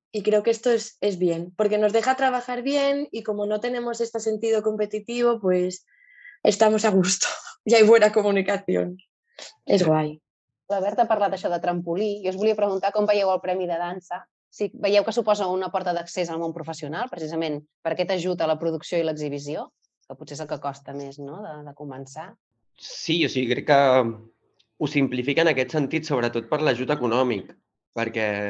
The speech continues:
Speaker 2: a nivell d'espais no hi ha, no hi ha suport. Vull dir que és una cosa que ja estem començant a lluitar també per veure on treballem en aquest sentit, perquè ens han donat espai per poder treballar la proposta curta, però després per la llarga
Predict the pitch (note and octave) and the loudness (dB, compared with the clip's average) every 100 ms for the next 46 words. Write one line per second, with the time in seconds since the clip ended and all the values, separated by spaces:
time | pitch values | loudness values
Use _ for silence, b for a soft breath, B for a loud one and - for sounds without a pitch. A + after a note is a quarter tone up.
0 | G#2 - A2+ A2 A2+ A#2 B2 C3 C3 C3 | -4 -4 -4 -2 -2 -2 -2 -2 -2 -2
1 | B2+ A#2+ A#2+ A#2 A2+ A#2 A2+ A#2+ A#2 A2+ | -2 0 0 -2 -2 -2 0 0 0 -2
2 | G#2+ A#2 G2+ A#2+ A#2 G2+ - _ G#2+ G2+ | -4 -4 -2 -2 -2 -4 -8 _ -8 -6
3 | G2+ G2 G2 - G#2+ A#2 G#2+ A#2+ A#2 G#2+ | -2 -2 -2 -4 -2 -2 0 -2 -2 -2
4 | G#2 G#2 A2 G#2+ G#2 A2 G#2+ A2+ G#2+ G#2+ | -2 -4 -6 -6 -4 -4 -4 -2 -2 -2
5 | G2+ G#2 G2+ G#2 A2 A#2 G#2+ G#2 A2 - | -2 -4 -4 -2 -2 -2 -2 -2 -4 -2
6 | B2 A2+ A2 A#2 A2+ A2 A2+ G#2+ G2+ G2+ | 0 0 0 -2 0 0 0 -2 -4 -6
7 | - G2 F#2+ A#2+ B2 _ - G2 F#2+ F#2+ | -6 -8 -6 -10 -12 _ -10 -8 -6 -6
8 | F2+ G#2 A2 G#2+ A2+ B2+ A2+ A#2+ - A#2+ | -2 -2 0 -2 0 0 -2 -2 -2 -2
9 | A2 A2+ A2 A2+ A2+ A#2 A2 G#2+ A2+ - | -2 -2 -2 -2 -2 -2 -4 -6 -6 -4
10 | G#2+ A#2+ A#2 C#3 B2 G#2 G#2 G#2 A#2 A#2+ | -4 -4 -4 -6 -6 -6 -8 -12 -8 -4
11 | A2+ A#2 B2+ D3 | -2 -2 -2 -2